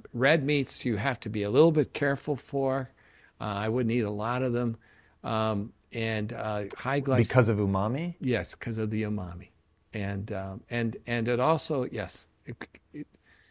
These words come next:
Speaker 1: it's probably because of the umami that it, it has its, uh, negative sides. But basically, uh, the, the most important rule is liquid sugar is really dangerous. And, and the reason is, is, um,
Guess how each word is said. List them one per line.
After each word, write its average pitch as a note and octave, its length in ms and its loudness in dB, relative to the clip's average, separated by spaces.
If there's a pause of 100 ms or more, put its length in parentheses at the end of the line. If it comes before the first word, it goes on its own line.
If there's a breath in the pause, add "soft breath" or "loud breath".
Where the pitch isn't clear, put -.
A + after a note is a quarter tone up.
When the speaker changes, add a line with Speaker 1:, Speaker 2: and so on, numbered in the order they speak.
(140 soft breath)
Speaker 1:
it's A2+ 140 -8
probably C3+ 320 4
because G#2+ 400 -4
of G2+ 100 -2
the G#2 120 0
umami G2+ 420 0
that F#2 140 -2
it, - 100 -8 (300)
it F#2+ 220 -10
has G2+ 360 -10
its, - 340 -14 (400)
uh, G#2 180 -14 (220)
negative G#2 480 -2
sides. - 480 -12 (460 soft breath)
But D3+ 220 6
basically, D#3+ 800 6
uh, B2 100 0
the, A#2 240 2 (180)
the C3 100 -2
most D#3 480 2
important D#3+ 380 2
rule C3 200 6
is A2 220 -2
liquid D#3 340 4
sugar D#3+ 460 2 (460 soft breath)
is G#2 220 4
really A#2+ 340 12
dangerous. - 560 2 (240)
And, A2 340 0
and A#2 140 2
the A2+ 100 2
reason F3+ 440 6
is, A#2+ 320 -2 (400 soft breath)
is, B2+ 420 4
um, A#2 420 0